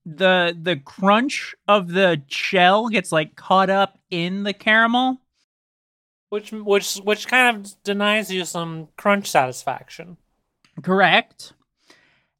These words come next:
Speaker 1: And it all just kinda turns into just, like, a bland sugar mess without much going on in, in it. 'Cause that
Speaker 2: Yeah.
Speaker 1: takes away some of the, the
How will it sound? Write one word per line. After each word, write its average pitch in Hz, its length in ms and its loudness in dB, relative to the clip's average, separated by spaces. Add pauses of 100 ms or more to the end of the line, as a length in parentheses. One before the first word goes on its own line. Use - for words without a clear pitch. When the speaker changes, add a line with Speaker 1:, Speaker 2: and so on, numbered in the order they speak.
(140)
Speaker 1:
And 226 220 4
it 226 100 4
all 247 200 4
just 247 200 -6
kinda 233 240 2
turns 233 340 0
into 214 280 -4
just, 208 320 -8
like, 208 200 -2
a 170 80 2
bland 196 500 0
sugar 202 440 0
mess 139 460 -4
without 165 420 0
much 175 360 -2
going 165 320 -2
on 185 260 0
in, 117 200 -6 (220)
in 135 160 -6
it. 110 200 -16 (320)
'Cause 156 100 -4
that 185 160 4
Speaker 2:
Yeah. 185 80 -4
Speaker 1:
takes 190 240 -2
away 196 300 0
some 190 200 -2
of 170 180 -4
the, 156 460 2
the 147 140 -6